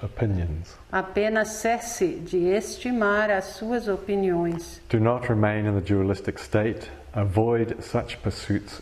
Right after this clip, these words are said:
Speaker 1: carefully.
Speaker 2: Não fique num estado dualista. Evite tais buscas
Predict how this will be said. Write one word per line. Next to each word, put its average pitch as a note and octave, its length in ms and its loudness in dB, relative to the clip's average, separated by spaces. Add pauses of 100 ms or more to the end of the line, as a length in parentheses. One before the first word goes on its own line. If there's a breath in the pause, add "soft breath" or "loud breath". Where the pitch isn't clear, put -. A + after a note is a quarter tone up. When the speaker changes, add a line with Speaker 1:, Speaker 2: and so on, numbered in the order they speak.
(120)
Speaker 1:
carefully. E2 640 -2 (580)
Speaker 2:
Não F#3+ 320 2
fique C4 480 -2
num A3 180 2
estado F#3+ 540 0
dualista. F3+ 880 0 (520 loud breath)
Evite G3 720 0
tais F#3+ 480 -2
buscas F3+ 680 -2